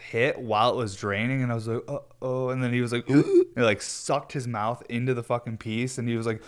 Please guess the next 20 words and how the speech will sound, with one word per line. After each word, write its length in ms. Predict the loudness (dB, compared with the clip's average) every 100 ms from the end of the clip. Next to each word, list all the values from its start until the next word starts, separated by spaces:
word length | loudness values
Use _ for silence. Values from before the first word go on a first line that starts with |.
| -20 -10 0
"Oh 80 |
my 140 | 2 4
God, 240 | 4 4
I've 60 | 6
never 180 | 6 6
had 140 | 4
a 40 |
dab 320 | 2 2 2 2
sucked 320 | 2 2 4
out 140 | 4
of 80 | 4
my 100 | 4
lungs." 420 | 4 4 4 2
He 60 | 0
was 80 | 0
just, 100 | 0
like, 140 | -2
coughing. 420 | 0 0 0 0
It 60 | 0
was, 180 | -2